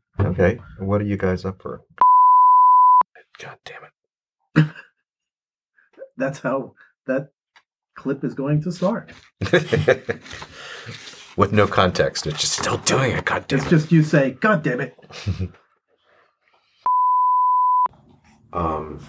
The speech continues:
Speaker 1: which I didn't know about piranhas is that if you're in the water with them and you're not bleeding,
Speaker 3: They
Speaker 1: they're
Speaker 3: leave
Speaker 1: not,
Speaker 3: you alone.
Speaker 1: they leave you alone.
Speaker 3: Yeah.
Speaker 2: Yeah.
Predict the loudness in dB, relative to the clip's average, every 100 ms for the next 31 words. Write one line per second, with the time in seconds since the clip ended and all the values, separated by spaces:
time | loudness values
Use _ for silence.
0 | -10 2 4 4 2 2 0 -2 0 2
1 | 4 2 0 -2 0 0 -2 -6 -2 -2
2 | -2 -2 0 0 2 2 2 2 2 0
3 | -2 -2 -6 -4 -2 -2 -4 -4 -2 0
4 | -2 -4 -8 -14 _ -2 2 2 2 2
5 | 2 2 0 0 0 2 4 4 4 2
6 | 0 -2 0 0 0 -4 2 4 2